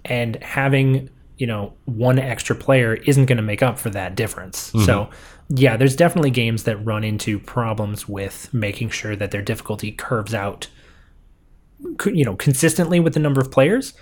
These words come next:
Speaker 2: Mm-hmm.
Speaker 1: But there's also games that run into problems just calibrating difficulty in general. Ghost Stories,
Speaker 2: Mm-hmm.
Speaker 1: uh, is a good example of this. Just punishingly difficult.
Speaker 2: Yeah.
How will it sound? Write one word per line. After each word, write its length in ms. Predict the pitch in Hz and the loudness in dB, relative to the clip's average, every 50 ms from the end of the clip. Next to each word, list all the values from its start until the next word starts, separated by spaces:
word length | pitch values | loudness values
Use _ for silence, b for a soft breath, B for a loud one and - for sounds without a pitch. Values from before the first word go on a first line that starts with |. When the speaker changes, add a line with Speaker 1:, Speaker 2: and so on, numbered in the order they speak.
| B B | B B
Speaker 2:
Mm-hmm. 200 | 95 87 87 104 | -8 -6 -4 2
Speaker 1:
But 160 | 117 143 151 | 4 6 8
there's 160 | 131 160 147 | 8 8 8
also 240 | 165 196 185 - 175 | 6 6 6 4 4
games 280 | 135 135 139 131 127 113 | 4 6 6 6 4 4
that 100 | 127 117 123 | 2 0 0
run 160 | 131 123 117 | -2 -2 -2
into 240 | 117 113 - - 120 | -2 -2 -4 -4 -6
problems 520 | - - - 120 117 113 113 110 113 107 | -4 -2 0 0 0 0 0 -2 -2 -2
just 300 | - - 120 107 - - - _ _ _ _ - | -4 -4 -4 -4 -6 -8 -16 _ _ _ _ -14
calibrating 580 | - - - - 127 131 131 131 127 123 117 110 | -10 -8 -4 0 2 4 6 4 4 4 2 0
difficulty 500 | - 123 117 135 127 139 135 - 127 117 | 0 0 0 0 0 0 0 -2 -2 -2
in 100 | 113 110 | -2 -2
general. 400 | - 123 135 135 117 82 78 78 | -2 -2 0 0 0 -2 -4 -4
Ghost 300 | - - 117 139 135 - | -2 2 4 4 2 2
Stories, 540 | - 120 95 82 80 80 101 - - - b b b b b b b | 2 0 0 0 -4 -8 -8 -10 -10 -12 b b b b b b b
Speaker 2:
Mm-hmm. 180 | 110 107 92 | 0 2 2
Speaker 1:
uh, 140 | 110 104 104 | 2 2 2
is 180 | 113 139 131 117 | 2 2 4 4
a 60 | 127 | 4
good 160 | 113 120 113 | 4 4 2
example 380 | 110 101 104 110 95 - - 95 | 0 0 -2 -4 -6 -6 -8 -8
of 120 | 87 87 | -8 -10
this. 220 | 92 90 85 - - - - | -10 -10 -10 -12 -12 -14 -18
Just 400 | - - - 131 98 92 - - - _ _ _ _ _ _ _ _ - | -4 0 0 0 0 0 -4 -12 -20 _ _ _ _ _ _ _ _ -16
punishingly 920 | - - - - 185 214 226 208 170 131 - - 104 90 78 78 82 78 | -14 -12 -6 -2 2 4 6 6 6 4 2 -2 -6 -8 -10 -10 -8 -4
difficult. 640 | - 113 - - - - - 82 80 - - - | -4 -4 -4 -4 -6 -8 -8 -8 -10 -10 -4 2
Speaker 2:
Yeah. 180 | 123 113 - | 2 4 4